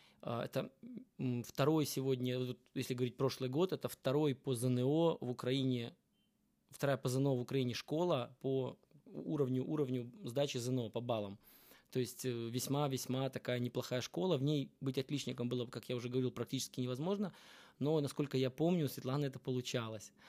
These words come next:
Также Света была главным редактором, э, интернет-издания "Сегодня". Это очень популярное такое, как говорят, федеральное, огромное издание в Украине. Э, и до шестнадцатого года, насколько я помню, она была главным редактором интернет-издания.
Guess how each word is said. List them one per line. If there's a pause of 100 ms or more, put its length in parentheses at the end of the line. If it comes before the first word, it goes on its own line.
(320)
Также
Света
была
главным
редактором,
э,
интернет-издания
"Сегодня".
Это
очень
популярное
такое,
как
говорят,
федеральное,
огромное
издание
в
Украине. (480)
Э,
и
до
шестнадцатого
года,
насколько
я
помню,
она
была
главным
редактором
интернет-издания.